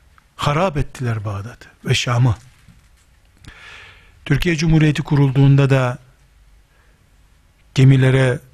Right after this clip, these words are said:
çuvallarla doldurup denize atıldı. Sekada kağıt hamuru olarak kullanıldı kitaplar. Bulgaristan'a kağıt ham maddesi olarak kamyonlara yüklenip gönderildi. Trenle gönderildi.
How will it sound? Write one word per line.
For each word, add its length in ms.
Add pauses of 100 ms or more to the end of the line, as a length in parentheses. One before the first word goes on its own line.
(240)
çuvallarla 760
doldurup 560
denize 340
atıldı. 600
Sekada 640 (320)
kağıt 340
hamuru 340
olarak 360
kullanıldı 520
kitaplar. 640 (1200)
Bulgaristan'a 800 (380)
kağıt 260
ham 160
maddesi 540
olarak 540 (140)
kamyonlara 600
yüklenip 480
gönderildi. 640 (480)
Trenle 440
gönderildi. 680